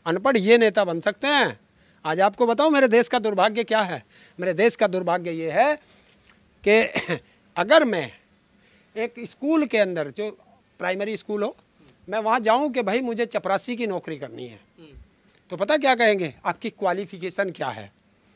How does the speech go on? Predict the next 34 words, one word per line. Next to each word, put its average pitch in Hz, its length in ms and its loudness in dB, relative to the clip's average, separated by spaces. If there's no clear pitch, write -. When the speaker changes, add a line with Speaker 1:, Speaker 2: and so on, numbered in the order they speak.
Speaker 1:
मैं 156 60 -14
कहा, 160 120 -6
"भाई 208 140 -2
मेरी 190 200 -4
क्वालिफिकेशन 185 640 -6
तो 240 100 -4
कुछ 269 220 -8
नहीं 269 180 0
है।" 247 160 -2
बोले, 269 180 4
"तो 233 120 -4
आप 214 340 6
जो 175 160 -4
है 285 220 8
यहाँ 180 160 -4
नौकरी 170 300 -6
करने 170 280 -6
के 202 100 -4
काबिल 202 340 0
नहीं 123 140 -10
हैं।" 110 220 -20
फिर 349 140 2
कुछ 330 200 0
दिन 277 240 -2
बाद 214 320 4
अगर 233 180 0
आप 233 200 2
मुझे 247 180 -4
उत्तर 240 280 -2
प्रदेश 226 300 -2
का 240 120 -2
सीएम 262 400 -4
बना 208 220 0
दो, 156 220 -4